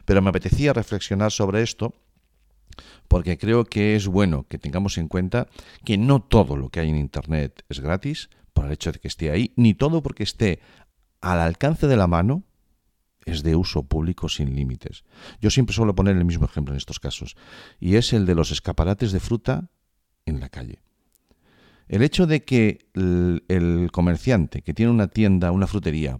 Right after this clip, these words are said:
ponga su producto fuera de la tienda expuesto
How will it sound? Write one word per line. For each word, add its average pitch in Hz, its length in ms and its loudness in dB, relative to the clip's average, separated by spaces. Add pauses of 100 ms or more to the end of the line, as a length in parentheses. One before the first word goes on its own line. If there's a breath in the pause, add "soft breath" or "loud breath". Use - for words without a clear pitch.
ponga 147 380 -2 (280)
su - 220 -4
producto 110 520 0
fuera 131 460 0
de 87 80 0
la 80 160 -2
tienda 85 460 0
expuesto - 720 -6